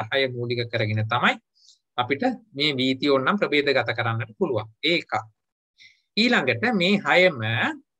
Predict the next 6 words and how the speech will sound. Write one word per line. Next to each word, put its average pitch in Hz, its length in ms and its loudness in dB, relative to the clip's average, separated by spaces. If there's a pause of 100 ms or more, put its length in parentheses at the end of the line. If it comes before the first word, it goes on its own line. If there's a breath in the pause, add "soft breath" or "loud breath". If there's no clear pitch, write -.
(500)
අ, 135 100 0 (960)
ඒ, 170 160 4 (100)
ඒ 220 200 2
තැනේදී 220 560 2
ඇති 190 220 0
වෙන 247 140 0